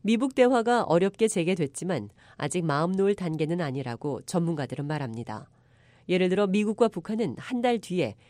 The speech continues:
이 차 정상회담을 하기로 했지만 아직 회담의 구체적인 날짜와 장소도 발표하지 못하고 있습니다. 케네스 퀴노네스 박사는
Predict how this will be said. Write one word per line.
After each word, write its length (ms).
이 220
차 160
정상회담을 720
하기로 360
했지만 460
아직 300
회담의 320
구체적인 640
날짜와 540
장소도 560
발표하지 540
못하고 360
있습니다. 540
케네스 340
퀴노네스 480
박사는 520